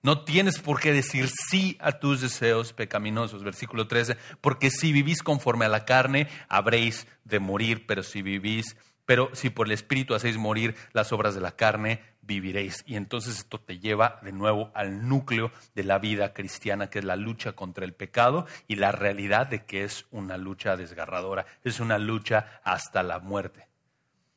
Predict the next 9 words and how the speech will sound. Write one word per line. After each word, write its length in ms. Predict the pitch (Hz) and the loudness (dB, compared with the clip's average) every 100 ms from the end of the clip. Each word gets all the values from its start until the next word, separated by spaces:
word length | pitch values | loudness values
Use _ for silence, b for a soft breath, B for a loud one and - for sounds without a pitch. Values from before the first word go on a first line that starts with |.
| _ _ _ _ _ _ _ _ _ _ | _ _ _ _ _ _ _ _ _ _
Si 260 | - 123 127 | -6 -2 2
vives 400 | 165 233 214 - | 4 4 2 4
conforme 560 | 196 196 - 180 165 | 4 4 4 4 6
a 60 | 151 | 6
la 180 | 127 - | 6 6
carne, 320 | 190 170 175 _ _ _ _ - | 6 6 0 _ _ _ _ -2
vas 160 | 110 | 4
a 60 | 151 | 6
morir. 500 | 165 196 185 - | 6 6 4 0